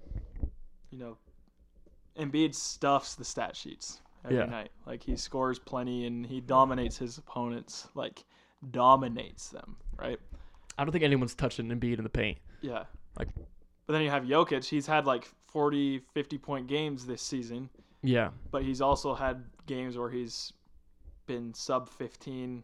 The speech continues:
Speaker 2: Mm-hmm.
Speaker 1: hasn't been shooting that great. So
Speaker 2: I don't know. That's why, I don't know. I'm very
Speaker 1: And
Speaker 2: iffy
Speaker 1: Embiid,
Speaker 2: with
Speaker 1: Embiid just gets what he wants. Like,
Speaker 2: Yeah.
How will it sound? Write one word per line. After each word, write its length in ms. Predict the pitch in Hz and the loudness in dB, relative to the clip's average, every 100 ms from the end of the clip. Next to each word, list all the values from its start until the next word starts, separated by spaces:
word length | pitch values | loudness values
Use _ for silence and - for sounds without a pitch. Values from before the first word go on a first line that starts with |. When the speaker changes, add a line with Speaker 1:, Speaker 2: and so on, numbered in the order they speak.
| - | -8
Speaker 2:
Mm-hmm. 220 | 135 120 120 - - 135 | -6 -6 -8 -14 -6 -2
Speaker 1:
hasn't 280 | 127 123 | -2 -2
been 100 | 123 | -8
shooting 300 | 117 139 127 | -6 -6 -6
that 160 | 110 - | -8 -12
great. 280 | 98 - - | -12 -14 -12
So 340 | - 127 117 - _ - - - - - - - - - | -8 -8 -8 -14 _ -20 -20 -20 -20 -18 -18 -20 -14 -4
Speaker 2:
I 80 | |
don't 100 | 147 | 2
know. 60 | 135 | 2
That's 160 | 135 151 | 2 4
why, 340 | 156 147 127 | 6 6 4
I 100 | 139 | 4
don't 120 | 135 | 4
know. 80 | 123 | 4
I'm 140 | 127 127 | 2 4
very 180 | 143 135 | 6 6
Speaker 1:
And 100 | 175 | 6
Speaker 2:
iffy 120 | 131 | 4
Speaker 1:
Embiid, 120 | 233 220 | 4 2
Speaker 2:
with 0 | |
Speaker 1:
Embiid 400 | 180 180 233 202 | 0 2 0 0
just 240 | 196 - | -4 -2
gets 220 | 147 170 185 | 0 0 2
what 100 | 190 | -2
he 60 | |
wants. 480 | 143 147 185 - - - - | 0 -2 -2 -6 -14 -18 0
Like, 120 | 156 | 4
Speaker 2:
Yeah. 140 | 147 | 6